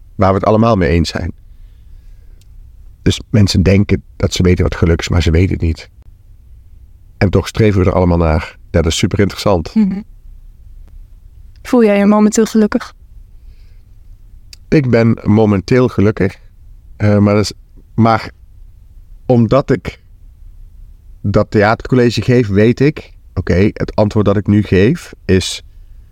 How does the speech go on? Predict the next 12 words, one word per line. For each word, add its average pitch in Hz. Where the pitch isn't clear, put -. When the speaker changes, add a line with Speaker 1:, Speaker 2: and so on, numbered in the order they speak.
Speaker 1:
hoe 113
tevreden 101
ben 101
ik 107
met 101
mijn 107
leven?" 101
En 98
dan 82
geef 98
ik 90
mezelf 85